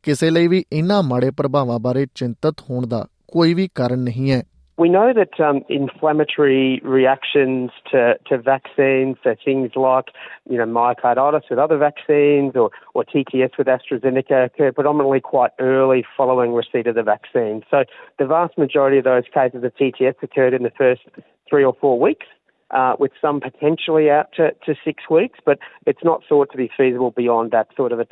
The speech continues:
Speaker 2: time frame. So people don't need to worry that if they had the vaccine, um, when it was being used in this country, there's, there's no risk of any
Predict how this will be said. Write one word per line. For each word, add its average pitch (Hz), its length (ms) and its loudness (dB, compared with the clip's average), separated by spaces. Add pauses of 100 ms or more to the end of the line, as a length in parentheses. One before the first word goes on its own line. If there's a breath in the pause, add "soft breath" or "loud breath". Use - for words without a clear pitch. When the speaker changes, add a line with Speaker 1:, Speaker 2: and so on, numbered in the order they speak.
Speaker 2:
time 117 320 -2
frame. 120 400 -4
So 147 100 0 (380 soft breath)
people 180 240 0
don't 143 180 0
need 131 180 -2
to 123 120 -2
worry 135 320 2
that 123 160 0
if - 100 -4
they 120 140 -2
had 151 140 -4
the 123 100 -2
vaccine, 139 600 0 (440 loud breath)
um, 123 500 -2 (520)
when 135 200 2
it - 80 -6
was 127 200 -4 (200)
being 131 180 0
used 185 240 0
in 165 40 2
this 160 200 0
country, 175 320 0
there's, 143 260 0 (100)
there's 135 160 -2
no 151 140 0 (140)
risk 131 280 -4
of 127 100 -2
any 123 120 -2